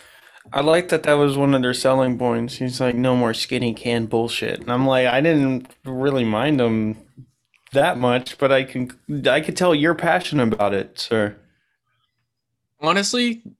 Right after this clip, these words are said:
Speaker 2: this is gonna sound weird 'cause I honestly think they're, like, the same fluid ounce as, like, a normal beer can.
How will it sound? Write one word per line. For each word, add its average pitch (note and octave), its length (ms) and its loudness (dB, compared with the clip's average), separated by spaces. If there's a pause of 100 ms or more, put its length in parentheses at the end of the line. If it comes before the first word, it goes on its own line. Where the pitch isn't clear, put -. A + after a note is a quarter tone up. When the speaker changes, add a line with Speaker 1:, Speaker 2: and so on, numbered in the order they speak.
Speaker 2:
this C#3 260 -2
is D3 140 -2
gonna E3 200 0
sound C#3+ 300 0
weird C3+ 280 0
'cause B2 240 -4
I A#2+ 120 -2
honestly D3 480 -2
think A#2+ 360 -8
they're, A#2 160 -4
like, G#2+ 220 -4
the A2 100 -6
same A2+ 260 -4
fluid A2+ 340 -4
ounce G2 360 -8
as, G2+ 120 -10
like, G2 160 -10
a G#2+ 40 -14
normal G2+ 340 -10
beer G2 260 -14
can. B2 360 -10